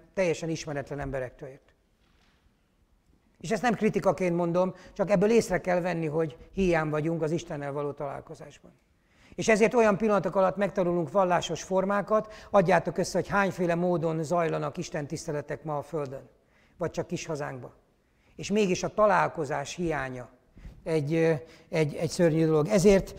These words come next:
ezért a vallásos rendszer pontosan ezt lopja el tőled. Az a legkevesebb, hogy a pénzedet ellopja. Tudom, hogy az is szörnyű, meg az, hogy ki lesz millió most belőle. Higgyétek el, hogy ez csak a, ez csak vihar a biliben. Jó dolog, oké, derüljenek ki, de nem ez a legnagyobb probléma,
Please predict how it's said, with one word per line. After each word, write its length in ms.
ezért 300
a 80
vallásos 480
rendszer 380
pontosan 480
ezt 220
lopja 280
el 220
tőled. 380
Az 140
a 60
legkevesebb, 580
hogy 120
a 60
pénzedet 540
ellopja. 360
Tudom, 220
hogy 140
az 100
is 100
szörnyű, 340
meg 180
az, 120
hogy 120
ki 120
lesz 200
millió 260
most 220
belőle. 340
Higgyétek 480
el, 120
hogy 140
ez 100
csak 200
a, 120
ez 100
csak 180
vihar 280
a 80
biliben. 500
Jó 240
dolog, 340
oké, 260
derüljenek 580
ki, 200
de 80
nem 160
ez 120
a 60
legnagyobb 440
probléma, 540